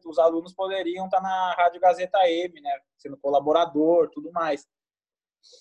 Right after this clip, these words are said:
Então, eu já, já tava na, na rádio, né, comentando esporte, já fazendo as minhas imitaçõezinhas,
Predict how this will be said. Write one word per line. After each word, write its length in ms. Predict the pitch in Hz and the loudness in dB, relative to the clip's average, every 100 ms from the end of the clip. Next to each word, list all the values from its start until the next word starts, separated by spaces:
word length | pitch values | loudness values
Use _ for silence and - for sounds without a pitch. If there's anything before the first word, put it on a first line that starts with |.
| _ _ | _ _
Então, 260 | 185 202 220 | -4 2 4
eu 40 | |
já, 400 | 226 247 247 233 | 6 8 8 6
já 100 | 233 | 4
tava 300 | 233 247 247 | 2 2 2
na, 320 | 226 208 180 | -2 -4 -4
na 140 | 175 175 | -6 -6
rádio, 380 | 165 175 202 208 | -2 -2 -4 -8
né, 100 | 180 | -10
comentando 460 | 185 170 170 165 | -10 -12 -6 -6
esporte, 480 | 165 - 165 202 - | -6 -2 2 2 2
já 100 | 165 | -2
fazendo 320 | 160 151 165 | -2 -2 -4
as 60 | 156 | -6
minhas 200 | 156 147 | -6 -8
imitaçõezinhas, 920 | 156 151 147 - 156 143 165 226 262 | -12 -4 -4 -2 -8 -10 -16 -14 -14